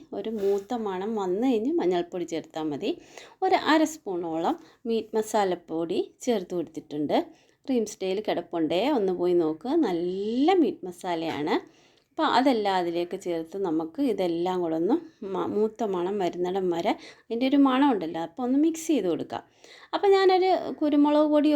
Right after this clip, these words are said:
ഒരു മുക്കാൽ സ്പൂണോളം കുരുമുളക് പൊടി ചേർത്തിട്ടുണ്ട്. കുരുമുളക് അങ്ങ് പൊടിച്ചല്ല,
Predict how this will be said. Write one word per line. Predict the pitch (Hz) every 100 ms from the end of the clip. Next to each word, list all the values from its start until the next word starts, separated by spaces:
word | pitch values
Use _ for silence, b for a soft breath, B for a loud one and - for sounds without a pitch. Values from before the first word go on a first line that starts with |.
| 269
ഒരു | 277 262
മുക്കാൽ | 247 - 302 320 320
സ്പൂണോളം | - 226 214 202 214 220
കുരുമുളക് | 202 196 190 190
പൊടി | 190 180
ചേർത്തിട്ടുണ്ട്. | 180 147 - 165 156 156 202
കുരുമുളക് | 214 208 208 202 220 -
അങ്ങ് | - 220 -
പൊടിച്ചല്ല, | 220 220 254 269 - - 370 185